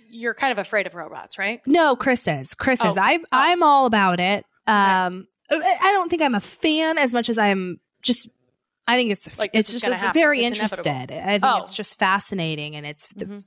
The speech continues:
Speaker 2: you know, we're here, and it's, things are happening, and, um, technology, it, it goes at a rate,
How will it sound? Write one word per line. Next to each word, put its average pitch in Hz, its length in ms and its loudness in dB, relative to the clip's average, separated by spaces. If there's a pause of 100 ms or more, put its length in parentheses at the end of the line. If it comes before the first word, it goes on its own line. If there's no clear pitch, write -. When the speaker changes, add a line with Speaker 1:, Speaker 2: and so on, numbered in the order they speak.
Speaker 2:
you 196 120 -4
know, 151 120 -2
we're 156 140 -10
here, 170 400 -2
and 143 100 -12
it's, 143 280 -18
things 180 200 -6
are 170 60 -8
happening, 165 500 -6
and, 131 140 -14
um, 135 320 -12 (600)
technology, 220 800 0
it, 170 260 -4
it 160 140 -14 (100)
goes 196 340 2
at 180 100 2
a 170 60 2
rate, 175 380 0